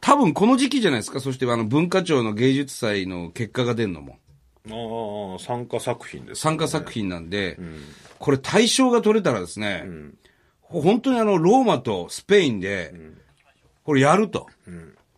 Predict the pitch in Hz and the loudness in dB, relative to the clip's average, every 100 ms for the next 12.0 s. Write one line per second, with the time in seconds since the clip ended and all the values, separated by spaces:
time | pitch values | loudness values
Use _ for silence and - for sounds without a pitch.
0 | _ _ _ _ - 135 131 127 127 123 | _ _ _ _ -4 0 2 2 0 0
1 | 117 107 95 117 131 101 78 82 127 76 | 0 -4 -4 -2 0 -2 -4 -12 -12 -12
2 | 76 67 _ _ _ - _ _ _ - | -16 -18 _ _ _ -20 _ _ _ -2
3 | 127 160 185 - 165 117 156 160 151 139 | 4 4 4 2 0 2 0 0 -2 -2
4 | 131 127 - - _ _ _ _ _ _ | -2 -6 -16 -20 _ _ _ _ _ _
5 | _ - _ _ _ _ _ - - 185 | _ -20 _ _ _ _ _ -20 -14 -10
6 | - - 269 139 160 - 131 - - - | -6 2 2 4 4 4 4 0 -6 -10
7 | - - - 196 226 - - - - 220 | -20 -20 -2 2 2 -2 -12 -18 -4 -2
8 | 226 175 156 156 214 208 202 165 127 123 | 0 0 0 0 0 2 0 -2 -4 -6
9 | - 202 170 147 127 104 117 95 - - | -2 0 2 0 -2 -4 -4 -6 -8 -20
10 | - - _ _ _ 120 120 240 214 127 | -20 -20 _ _ _ -16 -2 2 2 2
11 | 127 120 92 - 131 214 233 101 85 | -2 -2 -6 -12 -4 -2 -2 -4 -6